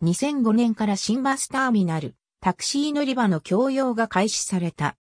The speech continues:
南側についても順次区画整理が進められ、二千七年から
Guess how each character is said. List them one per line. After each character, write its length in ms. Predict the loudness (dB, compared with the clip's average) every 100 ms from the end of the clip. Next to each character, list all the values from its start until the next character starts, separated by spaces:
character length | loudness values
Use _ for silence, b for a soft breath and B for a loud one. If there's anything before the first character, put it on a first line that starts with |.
| _ _ _
南 380 | 0 2 2 -2
側 260 | -2 -2 0
に 140 | 0
つ 140 | 0
い 100 | -4
て 140 | 0 0
も 160 | 0
順 260 | 0 2 2
次 140 | 0
区 120 | -4 -6
画 120 | -8 -6
整 340 | -4 -2 0
理 120 | 0
が 140 | 0 -2
進 300 | -4 0 2
め 160 | 2
ら 120 | 2
れ、 200 | 0 -2 -6 _ -2
二 120 | -2
千 300 | -2 -4 0
七 240 | 2 2
年 200 | 2 0
か 120 | 0
ら 200 | -2 -2